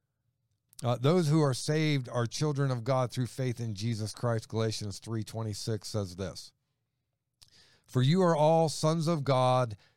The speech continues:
through faith in Christ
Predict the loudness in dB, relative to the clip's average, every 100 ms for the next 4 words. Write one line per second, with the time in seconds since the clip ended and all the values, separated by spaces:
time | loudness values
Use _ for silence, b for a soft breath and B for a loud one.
0 | b -20 -8 0 4 4 4 2 0 -2
1 | -6 b b -6 -2 0 0 -2 -6 _
2 | _ _ 0 2 2 0 -4 -8 -12 _
3 | -16 -4 0 0 -2 -6 -16